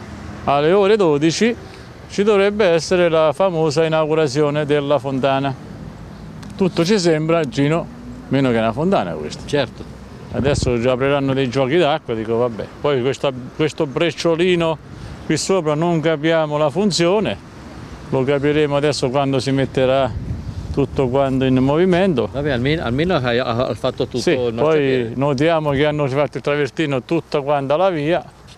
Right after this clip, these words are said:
Speaker 2: Sì, mettiti qui, ma ci spostiamo di là se no non si vede.
Speaker 1: E vi faremo vedere la fontana come era prima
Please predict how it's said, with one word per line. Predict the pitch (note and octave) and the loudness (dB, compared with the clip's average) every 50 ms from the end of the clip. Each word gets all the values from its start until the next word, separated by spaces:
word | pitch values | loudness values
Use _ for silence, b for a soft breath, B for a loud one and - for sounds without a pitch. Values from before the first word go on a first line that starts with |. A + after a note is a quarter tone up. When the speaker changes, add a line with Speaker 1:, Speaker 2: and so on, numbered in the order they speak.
| - - | -20 -20
Speaker 2:
Sì, | A#2 B2 C3+ - - | -18 -16 -16 -18 -18
mettiti | A#2 A#2+ - D3 C#3+ C3 C3 B2 | -20 -20 -18 -18 -18 -20 -20 -16
qui, | C#3+ D#3+ F3+ F3 - - - - - - - - - - - - - - - - - - - - - | -14 -12 -12 -12 -14 -18 -20 -20 -20 -20 -20 -20 -20 -20 -20 -20 -20 -20 -20 -20 -20 -20 -20 -20 -20
ma | A2+ G#2+ | -20 -18
ci | B2+ C3+ | -18 -16
spostiamo | - C3+ B2 - - C#3+ C3 | -16 -16 -16 -14 -14 -14 -12
di | C3+ | -12
là | C#3 D3 | -12 -12
se | B2+ A2+ | -14 -14
no | B2 | -16
non | A#2+ A2 - | -18 -18 -18
si | A#2+ | -18
vede. | A2 G#2 A2 G#2 F#2+ F2+ - - B B B B B B B B B - - - - - - - - | -14 -14 -12 -12 -14 -16 -18 -20 B B B B B B B B B -20 -20 -20 -20 -20 -20 -12 -4
Speaker 1:
E | - A#2+ B2 B2+ B2+ B2+ B2+ B2+ B2+ B2+ B2 B2 B2 B2 B2 B2+ | -2 0 2 2 2 2 2 2 2 2 2 2 2 2 0 0
vi | C3+ D3+ C3+ | 0 0 2
faremo | D3 D#3+ F3+ G#3+ A3 G#3 F3+ E3 | 2 2 2 2 2 2 2 2
vedere | E3+ F3 F3 G3+ A3+ A3 G#3 F#3 E3+ | 2 2 4 4 4 4 4 4 4
la | D#3+ D#3+ | 2 2
fontana | C3+ D#3 F3 F3 F3+ F#3 A#3+ B3 A3 F#3+ E3 | 2 0 0 0 2 4 4 4 4 4 2
come | D3+ D#3 D#3 D#3 | 2 2 2 2
era | D3+ C#3+ D3 C#3 | 2 2 2 2
prima | B2+ B2+ A#2 A2 A#2 C#3+ G#3 G2 - - - | 2 0 0 2 2 0 0 -2 -6 -14 -20